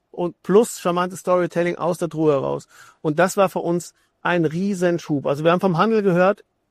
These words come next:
dass das der erfolgreichste Produktlaunch der Ja-, letzten fünfzehn Jahre gewesen sei, übergreifend im Supermarkt.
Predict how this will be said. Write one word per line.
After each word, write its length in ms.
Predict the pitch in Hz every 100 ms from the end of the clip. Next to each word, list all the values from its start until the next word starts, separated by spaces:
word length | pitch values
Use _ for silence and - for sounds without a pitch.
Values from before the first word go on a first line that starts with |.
| _ _ _ _ _ _
dass 180 | 165 -
das 200 | 185 -
der 100 | 160
erfolgreichste 680 | 156 180 208 - 190 -
Produktlaunch 600 | 165 165 196 190 175 185
der 120 | - 170
Ja-, 180 | 170
letzten 300 | 180 165 -
fünfzehn 320 | 165 170 - 156
Jahre 220 | 160 151
gewesen 340 | 135 131 139
sei, 260 | 131 127 123 - _ _ _
übergreifend 560 | 220 180 - 131 123 139
im 100 | 131
Supermarkt. 360 | 131 123 -